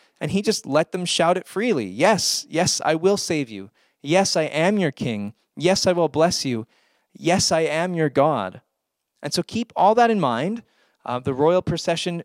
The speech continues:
who Jesus is claiming to be with the donkey and, and the shouting, and then think of where he's going. It's the celebration of Passover,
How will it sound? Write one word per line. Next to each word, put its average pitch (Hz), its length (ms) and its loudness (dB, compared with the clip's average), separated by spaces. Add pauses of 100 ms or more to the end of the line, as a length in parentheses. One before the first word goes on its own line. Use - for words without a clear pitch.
who 185 200 -2
Jesus 165 340 -4
is 143 100 -6
claiming 175 340 -4
to 156 100 -2
be 143 280 0
with 131 160 -4
the 113 60 -10
donkey 156 600 -2
and, 113 240 -4
and 110 160 -10
the 107 40 -6
shouting, 160 560 0 (760)
and 143 140 -6
then 208 160 2
think 220 220 -2
of 135 240 -6 (200)
where 156 180 -2
he's 151 180 -4
going. 92 440 -10 (1700)
It's - 260 -8
the 143 100 -10
celebration 160 560 -2
of 131 100 -10
Passover, 95 640 -8